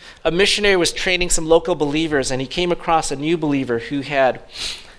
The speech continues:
this unusually, unusual handle of, of, of God's word. He, he knew so much of God's word, and he asked the man, said, "How do you know God's word so well? I mean, you're a young believer, and, uh, uh, you don't have much teaching, but you know God's word so well." And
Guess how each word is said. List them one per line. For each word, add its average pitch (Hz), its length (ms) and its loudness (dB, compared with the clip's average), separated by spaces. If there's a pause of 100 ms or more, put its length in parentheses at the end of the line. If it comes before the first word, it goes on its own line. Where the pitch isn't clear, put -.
(160)
this 170 200 -2
unusually, 180 1120 2
unusual 180 500 0
handle 190 580 -2
of, 127 180 -2 (440)
of, 135 280 -4
of 131 220 -6
God's - 300 0
word. 214 260 0
He, 147 160 -6
he 156 180 -8
knew 147 320 0
so 220 160 -2
much 202 160 -2
of 170 80 -4
God's 151 300 -4
word, 254 260 -4
and 143 100 -4
he 143 120 -2
asked 180 240 -2
the 208 60 -4
man, 175 200 -2
said, 175 220 -2 (340)
"How - 260 -2
do 262 80 -4
you 233 200 -2
know 196 320 2
God's 170 420 -6
word 185 240 0
so - 160 -2
well? 190 320 -8
I 175 160 -4
mean, 160 120 -6
you're 170 160 0
a 151 80 0
young 185 340 -4
believer, 151 600 -2 (480)
and, 151 440 -2
uh, 123 400 -2
uh, 131 120 -10
you 135 140 -8
don't 156 240 -4
have 180 460 -4
much 165 300 -2
teaching, 208 440 -6
but 175 240 -6
you 175 160 -6
know 165 320 0
God's 190 320 -2
word 185 200 0
so 196 180 -2
well." 196 420 0
And 151 140 -2